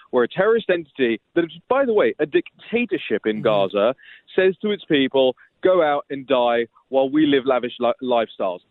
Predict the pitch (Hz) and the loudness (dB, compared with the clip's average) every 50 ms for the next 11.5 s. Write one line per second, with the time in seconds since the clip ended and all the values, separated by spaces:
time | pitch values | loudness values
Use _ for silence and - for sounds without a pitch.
0 | - 127 151 185 233 247 - - - 127 120 - - 240 196 123 - - 123 - | -8 -4 -2 -2 -2 -4 -6 -6 -6 -8 -6 -4 -2 -2 -2 -2 -4 -10 -14 -10
1 | - 151 165 180 165 127 - 110 110 127 156 151 117 95 92 - _ _ _ - | -6 -4 -4 -4 -4 -4 -2 0 0 0 0 -2 -4 -6 -10 -18 _ _ _ -20
2 | - - _ - _ _ _ _ - 262 269 269 240 269 269 233 233 214 254 262 | -20 -20 _ -20 _ _ _ _ -2 -2 0 0 -2 -4 -6 -8 -8 -8 -8 -6
3 | 247 262 247 247 233 240 233 226 220 - 247 214 208 208 220 240 247 226 214 175 | -6 -6 -6 -4 -4 -4 -4 -4 -6 -6 -6 -6 -6 -6 -6 -6 -6 -6 -8 -10
4 | 190 202 - 202 196 165 185 - 196 190 175 170 170 175 143 143 - 180 165 - | -12 -12 -12 -14 -14 -16 -16 -12 -12 -12 -10 -10 -14 -14 -14 -14 -14 -14 -12 -12
5 | - 170 151 170 156 151 156 165 156 180 190 185 214 190 175 - - 202 180 170 | -14 -14 -12 -12 -12 -10 -12 -12 -12 -10 -10 -10 -10 -10 -12 -14 -12 -12 -12 -10
6 | 170 170 170 160 156 151 151 147 143 139 143 151 160 160 175 196 208 226 208 - | -10 -6 -4 -2 -2 0 -2 -4 -6 -10 -16 -16 -12 -10 -10 -8 -6 -6 -6 -6
7 | 220 208 202 190 185 185 170 - - 185 190 185 190 196 190 160 156 - 190 185 | -6 -6 -6 -8 -10 -10 -12 -16 -12 -10 -8 -8 -6 -6 -8 -10 -10 -10 -12 -10
8 | 185 180 175 175 165 - - - 180 175 190 196 196 196 208 226 - 202 202 190 | -8 -8 -8 -8 -8 -10 -10 -14 -16 -14 -12 -8 -6 -6 -6 -6 -8 -10 -10 -12
9 | - 185 170 170 165 - 160 165 160 156 160 160 - 170 156 - - 156 156 170 | -10 -12 -12 -12 -12 -12 -14 -12 -12 -10 -10 -10 -12 -12 -14 -14 -14 -14 -12 -10
10 | 160 156 156 165 - 156 165 160 156 160 156 - - - - 151 - - - - | -10 -10 -12 -12 -12 -12 -10 -10 -10 -10 -10 -12 -12 -14 -12 -12 -12 -12 -14 -16
11 | 175 175 165 156 147 131 117 - - | -16 -14 -12 -12 -12 -14 -14 -16 -20